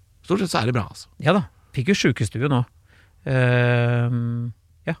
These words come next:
Speaker 2: og så sånn
Speaker 1: Handicaprom, ja.
Speaker 2: med sånn,
Speaker 1: Med
Speaker 2: sånn
Speaker 1: snor.
Speaker 2: ro-, eh, rom med, med handicaptoalett og
Speaker 1: Stol i dusjen, ja.
Speaker 2: sy-, sykesenger med sånn fjernkontroll og sånn.
Speaker 1: Ja.
Speaker 2: Det syns jo femten-åringen Jeppe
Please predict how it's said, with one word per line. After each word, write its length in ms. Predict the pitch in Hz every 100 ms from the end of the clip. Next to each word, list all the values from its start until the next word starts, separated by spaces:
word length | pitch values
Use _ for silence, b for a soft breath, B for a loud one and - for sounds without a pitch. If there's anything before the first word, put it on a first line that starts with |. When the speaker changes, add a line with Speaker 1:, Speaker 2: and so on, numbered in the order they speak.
| _
Speaker 2:
og 180 | - 135
så 80 | 147
sånn 140 | 120
Speaker 1:
Handicaprom, 300 | 127 127 147 185
ja. 80 | - _ _
Speaker 2:
med 160 | 151 151
sånn, 140 | 151
Speaker 1:
Med 60 | 139
Speaker 2:
sånn 120 | 147
Speaker 1:
snor. 200 | 143 156
Speaker 2:
ro-, 160 | 190 143
eh, 260 | 147 143 151
rom 200 | 135 139 143
med, 320 | 123 123 127
med 260 | 131 123 120
handicaptoalett 840 | 123 113 120 110 127 120 117 -
og 500 | - 117 113 113 113
Speaker 1:
Stol 240 | - 110 107
i 60 |
dusjen, 160 | 98 151
ja. 80 | 175
Speaker 2:
sy-, 180 | -
sykesenger 400 | 139 123 127 120 131
med 80 |
sånn 160 | 131 127
fjernkontroll 480 | 123 107 104 110 107
og 60 | 113
sånn. 160 | 151 -
Speaker 1:
Ja. 100 | 139
Speaker 2:
Det 80 | 131
syns 200 | 143 160
jo 160 | 156 147 b b b
femten-åringen 560 | - 139 139 131 180 175
Jeppe 300 | 147 -